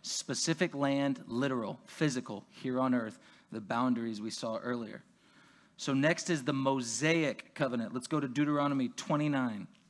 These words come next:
Now, there is so much confusion about what we're talking about, but this hopefully will bring clarity today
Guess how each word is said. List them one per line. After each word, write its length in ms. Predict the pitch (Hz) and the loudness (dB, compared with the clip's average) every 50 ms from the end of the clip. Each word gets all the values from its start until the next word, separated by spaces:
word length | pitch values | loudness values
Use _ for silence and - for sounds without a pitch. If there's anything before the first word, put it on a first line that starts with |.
| _ _ _ - - - - _ _ _ _ _ _ _ _ - | _ _ _ -20 -20 -20 -20 _ _ _ _ _ _ _ _ 0
Now, 160 | 123 143 147 | 4 4 6
there 160 | 156 170 165 | 6 6 4
is 100 | 151 151 | 4 2
so 300 | - - - 208 208 226 | 0 0 2 4 6 8
much 260 | 220 220 - - - | 6 6 4 2 2
confusion 720 | - 196 175 160 - - 196 214 226 233 226 180 196 180 156 | 2 2 2 2 0 2 4 6 6 6 6 6 4 2 4
about 240 | 135 143 139 131 | 4 4 4 6
what 180 | 131 151 160 151 | 4 4 4 4
we're 120 | 151 147 | 2 -2
talking 480 | - - - 190 190 196 196 202 185 165 | -2 0 2 4 4 4 4 4 2 2
about, 380 | 139 117 120 110 107 117 123 - - - - - - _ - | 2 2 0 0 0 -2 -4 -6 -10 -18 -20 -20 -20 _ -2
but 220 | 123 147 147 - - | 0 0 0 4 6
this 400 | 175 196 196 196 - - - - - - - - - | 6 6 6 6 2 -4 -8 -10 -12 -20 -20 -16 2
hopefully 380 | - 180 202 202 190 190 180 | 4 4 6 6 4 4 6
will 140 | 165 156 156 | 6 6 4
bring 260 | 131 156 156 151 139 | 4 4 4 4 4
clarity 540 | 127 - - - 190 190 196 196 180 151 135 | 2 0 0 2 4 4 6 6 4 4 2
today 580 | 123 - 156 135 127 170 175 151 127 113 107 | 0 0 0 4 6 6 6 6 4 0 -6